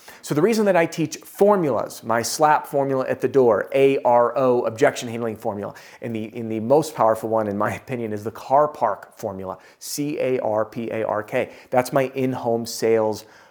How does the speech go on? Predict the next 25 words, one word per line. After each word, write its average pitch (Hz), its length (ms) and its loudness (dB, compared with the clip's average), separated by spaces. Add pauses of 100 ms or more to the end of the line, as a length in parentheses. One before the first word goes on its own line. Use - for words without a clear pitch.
(260)
presentation 113 680 -6
process. - 460 -2
And 107 80 -6
when 113 80 -2
I 143 80 2
say 127 160 0
presentation, 110 640 -2
I 117 60 -4
mean 113 140 -4
the 104 60 -6
minute 127 420 -2 (340)
knuckles 139 340 0
go 127 120 2
on 120 120 4
that 120 160 0
door, 117 200 2
that 113 220 0
door 110 260 2
opens, 120 360 -2 (140)
everything, 131 880 2
every 131 340 2
step 127 380 2
leading 123 380 -2
up 120 280 0
to 104 240 -6